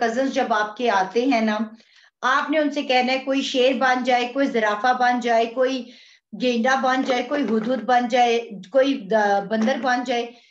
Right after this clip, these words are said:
ये सारे जानवर जिस, जिसकी जिस, जिस तरह से परेशानी बताई गई है, वो सारे जानवर आप लोग आपस में बनकर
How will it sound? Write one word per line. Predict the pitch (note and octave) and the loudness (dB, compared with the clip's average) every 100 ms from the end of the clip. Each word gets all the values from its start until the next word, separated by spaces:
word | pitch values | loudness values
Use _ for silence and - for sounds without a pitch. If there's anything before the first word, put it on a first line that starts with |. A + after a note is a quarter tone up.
| _ - | _ -8
ये | C#4 | -6
सारे | D4 C4+ D#4+ | -2 -2 -2
जानवर | - C#4 B3 C4+ | -2 -2 -2 -4
जिस, | C4+ D#4 A#3 | -4 -8 -8
जिसकी | C#4 C#4 C#4 | -8 -8 -8
जिस, | A3 C#4 | -6 -6
जिस | - C#4 - | -6 -10 -6
तरह | C4 B3+ | -6 -6
से | |
परेशानी | - B3 B3 - G#3+ C4 | -6 -6 -6 -6 -4 -4
बताई | B3 A#3+ A3 | -6 -4 -4
गई | A3 A#3 | -4 -6
है, | B3 | -8
वो | A3 A#3+ | -8 -10
सारे | C4 - G#3+ A#3+ C#4+ | -10 -4 -2 -2 -2
जानवर | C4 A3 A#3 | -2 -2 0
आप | A#3 A#3 A#3 | -2 -2 -6
लोग | A3+ | -6
आपस | G#3+ G#3+ A#3+ A#3 | -6 -6 -8 -8
में | A#3 F3+ | -10 -6
बनकर | G#3+ B3 C#4 C#4 | -4 -4 -4 -6